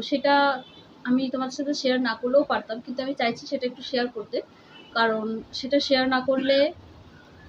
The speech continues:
আমাদের মতো যারা আমরা YouTube-এ ভিডিও বানাচ্ছি, তাদের এভাবে কিন্তু রাস্তাঘাটে ছোট হতেই হবে। তো আমি চাইছি ভিডিওটা একটু তোমরা দেখো এবং শেয়ার করো। কেন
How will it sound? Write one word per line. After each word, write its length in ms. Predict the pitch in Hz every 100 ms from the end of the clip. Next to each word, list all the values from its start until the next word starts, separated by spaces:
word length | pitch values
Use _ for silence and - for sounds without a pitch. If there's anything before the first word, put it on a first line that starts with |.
| - - - - - - - - -
আমাদের 280 | 240 254 277
মতো 140 | 269 277 226
যারা 160 | 208 214
আমরা 160 | 226 240
YouTube-এ 340 | 247 269 254 277 226
ভিডিও 220 | 220 240 233
বানাচ্ছি, 440 | 202 214 - - 254 - - - - - -
তাদের 260 | 247 233 254 247
এভাবে 220 | 254 262 277
কিন্তু 180 | 254 269
রাস্তাঘাটে 380 | 240 - 233 240 277
ছোট 120 | 247 247
হতেই 260 | 233 262 320
হবে। 200 | 226 214 - - - - - - -
তো 60 | 202 202 202
আমি 140 | 240 262
চাইছি 340 | 269 254 254 294 294 233
ভিডিওটা 320 | 220 226 247 240
একটু 220 | - 247 247 247 - - - - - -
তোমরা 200 | 220 220 208
দেখো 220 | 208 - 254
এবং 120 | 226 240
শেয়ার 180 | 262 240
করো। 240 | 214 175 - - - - - - - -
কেন 200 | 226